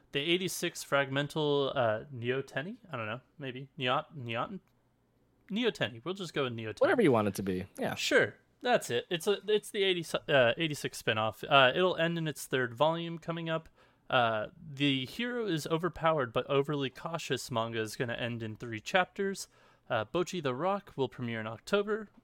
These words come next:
Speaker 1: Me and Roboco will premiere this winter. No Longer Human in Another World is getting an anime adaptation.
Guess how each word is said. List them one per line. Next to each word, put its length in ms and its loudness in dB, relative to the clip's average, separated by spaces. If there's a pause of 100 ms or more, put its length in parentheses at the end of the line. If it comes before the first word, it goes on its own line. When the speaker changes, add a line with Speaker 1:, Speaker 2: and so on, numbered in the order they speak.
Speaker 1:
Me 200 0
and 80 0
Roboco 640 0
will 160 0
premiere 340 -6
this 280 -6
winter. 440 -6 (400)
No 200 2
Longer 360 -2
Human 380 -2
in 140 -4
Another 260 -4
World 320 0
is 160 -6
getting 220 -4
an 80 -8
anime 220 -6
adaptation. 840 -4